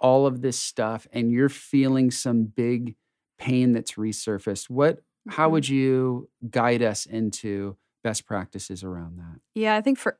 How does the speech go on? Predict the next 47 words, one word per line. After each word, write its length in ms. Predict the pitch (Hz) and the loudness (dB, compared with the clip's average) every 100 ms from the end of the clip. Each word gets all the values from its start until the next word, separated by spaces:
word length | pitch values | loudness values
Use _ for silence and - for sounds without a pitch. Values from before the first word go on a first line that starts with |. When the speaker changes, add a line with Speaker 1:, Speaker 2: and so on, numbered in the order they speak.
| - | 0
Speaker 2:
everyone 340 | 269 269 269 226 | 0 2 2 0
across 300 | 214 190 - | -2 -4 -6
the 80 | |
board, 340 | 165 170 165 180 | -6 -4 -4 -6
no 80 | 180 | -4
matter 280 | 175 175 | -4 -4
where 140 | 170 175 | -4 -4
you're 120 | 170 | -6
starting, 460 | - - 95 180 180 | -8 -4 -4 -2 -4
there's 200 | 190 - | -6 -8
three 220 | 214 214 | -4 -4
things 360 | 208 196 180 - | -2 -4 -4 -6
to 140 | 175 | -8
remember 680 | 165 165 160 175 185 196 196 _ _ _ | -4 -4 -4 -2 -2 -2 -6 _ _ _
or 80 | 185 | -4
to 60 | 180 | 0
really 220 | 185 185 | 0 -2
consider. 680 | - 180 165 - 165 170 170 _ _ - _ | 0 -2 -2 -6 -4 -6 -8 _ _ -20 _
The 80 | 220 | 2
first 340 | 240 247 - | 4 4 0
is, 400 | 202 185 180 - _ | 0 0 -4 -12 _
what 300 | - 202 208 | -10 0 4
is 100 | 269 | 4
the 120 | 254 208 | 2 0
invitation 480 | 185 - 190 - 190 | 0 -4 -6 -6 -8
of 60 | |
the 60 | 180 | -10
Spirit 320 | - 180 - | -8 -6 -6
to 120 | - | -6
you 220 | 180 175 175 | -6 -4 -2
in 100 | 165 | -2
this 160 | 151 | -4
season? 500 | - 165 190 208 240 - _ _ - _ - | -8 -10 -6 -2 -2 -4 _ _ -20 _ -2
Um, 260 | 196 190 - | 0 -2 -2
I, 100 | 214 | -2
that 260 | 208 208 208 | 2 0 2
sounds 260 | 214 196 190 | -2 0 -2
like 140 | 175 | -4
low-hanging 540 | 180 180 170 175 160 165 | -2 -2 0 0 0 -2
fruit, 340 | - 175 - | -4 -6 -4
but 100 | 190 | -6
the 80 | 190 | -6
truth 300 | - 220 214 | -2 -2 0
is 180 | 202 185 | -2 0
many 220 | 185 190 | 0 2
of 80 | 190 | 0
us, 320 | 185 - - | -2 -6 -14